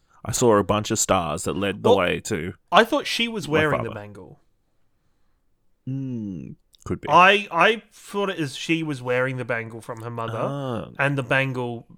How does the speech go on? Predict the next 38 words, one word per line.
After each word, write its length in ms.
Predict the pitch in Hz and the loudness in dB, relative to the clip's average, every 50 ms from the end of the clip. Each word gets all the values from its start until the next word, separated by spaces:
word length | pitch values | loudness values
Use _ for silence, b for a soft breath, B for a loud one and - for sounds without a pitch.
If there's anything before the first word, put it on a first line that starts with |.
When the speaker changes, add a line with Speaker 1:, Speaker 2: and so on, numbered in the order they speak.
| _ _ - | _ _ -8
Speaker 2:
lit 280 | 143 143 143 143 135 | -4 -2 -2 0 0
up 140 | 127 123 - | -2 -4 -6
stars 500 | - - - 139 123 120 117 117 113 - | -6 -2 2 4 4 6 4 2 0 -4
to 140 | - - 120 | -8 -14 -12
kind 240 | - - 127 123 123 | -8 -6 -6 -6 -6
of 80 | 110 | -8
show 260 | - - 127 113 113 107 | -8 -6 -6 -6 -6 -8
her 180 | - 117 107 | -8 -10 -10
way 180 | 104 104 92 90 | -10 -12 -14 -16
back. 420 | - - - - _ _ - - - - - | -18 -20 -20 -20 _ _ -20 -20 -20 -18 -16
Speaker 1:
Okay. 320 | - 78 - - - - - - _ _ _ _ _ _ - | -16 -14 -14 -14 -16 -16 -18 -20 _ _ _ _ _ _ -2
Speaker 2:
Like, 240 | 151 156 175 170 151 | 2 2 2 4 4
the 80 | 175 185 | 4 4
Speaker 1:
Well, 80 | 190 | 4
Speaker 2:
o-, 20 | 196 | 6
that's, 300 | 202 202 - - - - | 4 4 2 2 -6 -6
Speaker 1:
that, 60 | - | 0
Speaker 2:
that's 180 | 175 180 185 - | 0 4 8 10
Speaker 1:
that 120 | 160 180 | 10 10
Speaker 2:
it. 80 | - - 127 | 10 8 6
I 40 | |
didn't 160 | - - 131 139 | 4 6 8 8
Speaker 1:
lean-, 160 | 139 147 - | 6 6 4
Speaker 2:
think 140 | - 123 117 | 2 6 8
Speaker 1:
that 120 | 147 156 151 | 8 8 8
makes 220 | 147 143 - - | 6 4 4 4
me 60 | 147 | 2
lean 240 | 131 117 120 120 120 | 4 4 4 2 2
towards 320 | - - 113 107 101 - - | 0 2 2 2 2 0 -4
more 240 | 113 104 101 98 95 | -2 0 0 0 0
vision. 340 | 95 92 - - - - - | 0 -2 -4 -4 -6 -6 -6
<laughs> 60 | - B B B B B B B B B B B B | -8 B B B B B B B B B B B B
Speaker 2:
Well, 180 | - 180 190 - - | -2 0 0 -2 -2
the, 140 | 185 175 196 | -6 -6 -6
the 200 | 190 190 190 196 | -6 -6 -8 -6
thing 180 | 190 247 240 214 | -4 -4 -2 -2
is, 140 | 190 156 - | -2 -2 -2
I, 220 | 135 139 147 | 0 -2 -2